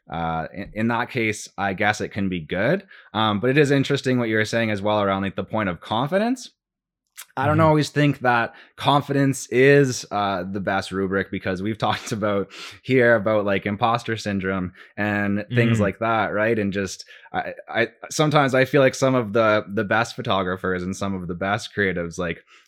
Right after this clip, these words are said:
Speaker 1: lack confidence, and they need to be charging a little bit, you know, <laughs> maybe more than they are or something like that. So confidence always, uh, you know, that's an important thing, but more, maybe it's more when,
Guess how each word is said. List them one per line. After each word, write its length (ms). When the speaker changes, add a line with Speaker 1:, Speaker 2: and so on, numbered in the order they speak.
Speaker 1:
lack 420
confidence, 580
and 80
they 100
need 220
to 460
be 600
charging 600
a 160
little 220
bit, 420
you 140
know, 260
<laughs> 160
maybe 400
more 260
than 160
they 120
are 380
or 440
something 360
like 200
that. 340
So 320
confidence 460
always, 420
uh, 380
you 120
know, 240
that's 180
an 60
important 420
thing, 220
but 240
more, 640
maybe 260
it's 140
more 360
when, 800